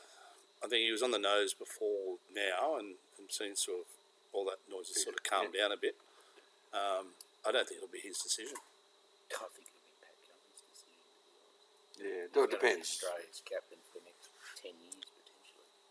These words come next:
Speaker 2: Does,
Speaker 3: Um,
Speaker 2: does Langer walk?
Speaker 3: I
Speaker 2: That, that's, it can be his decision in, if, in that he walks.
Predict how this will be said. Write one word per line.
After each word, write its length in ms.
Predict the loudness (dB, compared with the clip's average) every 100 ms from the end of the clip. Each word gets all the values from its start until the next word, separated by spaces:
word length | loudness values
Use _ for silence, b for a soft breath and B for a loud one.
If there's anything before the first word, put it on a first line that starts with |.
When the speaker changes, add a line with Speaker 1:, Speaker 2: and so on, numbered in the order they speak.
| -20 -18 -6
Speaker 2:
Does, 220 | -4 -2 -2
Speaker 3:
Um, 400 | -2 0 -2 0
Speaker 2:
does 200 | 2 2 2
Langer 300 | 0 0 0
walk? 460 | 2 0 -2 -12 -20 -8
Speaker 3:
I 320 | -4 -2 -2 -4
Speaker 2:
That, 220 | -6 -2
that's, 260 | 0 2 2 2 -4 -6
it 120 | -4 0
can 100 | 2
be 180 | 4
his 100 | 2
decision 440 | -2 0 0 0 -6
in, 360 | -12 -20 -18 -10
if, 60 | -10 -10 -14 -20 -14
in 100 | -12
that 100 | -12
he 100 | -8
walks. 500 | -4 -4 -6 -14